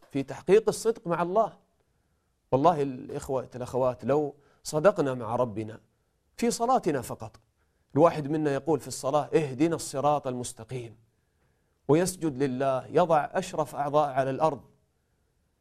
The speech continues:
تذللا لله وتقربا إلى الله تعالى، كيف بعد ذلك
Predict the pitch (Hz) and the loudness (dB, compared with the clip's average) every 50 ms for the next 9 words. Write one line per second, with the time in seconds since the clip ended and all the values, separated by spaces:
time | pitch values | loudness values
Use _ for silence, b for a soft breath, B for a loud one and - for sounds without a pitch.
0 | _ _ _ _ - 147 151 156 202 196 175 165 151 139 131 127 131 127 123 135 | _ _ _ _ 0 2 4 4 4 2 2 0 -2 -2 -2 -2 -4 -2 -2 0
1 | 143 143 131 123 117 - 131 - - - 175 175 151 151 147 143 147 147 139 143 | 0 0 -2 -4 -8 -8 -2 2 2 2 2 2 2 0 0 2 2 0 0 0
2 | 139 131 117 113 110 127 110 107 113 107 104 104 104 - _ _ _ - 233 240 | 0 -2 -2 -4 -6 -6 -4 -4 -4 -8 -10 -12 -16 -18 _ _ _ -2 -2 0
3 | 190 214 196 190 185 185 165 165 156 160 156 156 151 160 151 - - | 0 0 0 0 0 2 2 0 2 2 2 0 0 -4 -8 -10 -14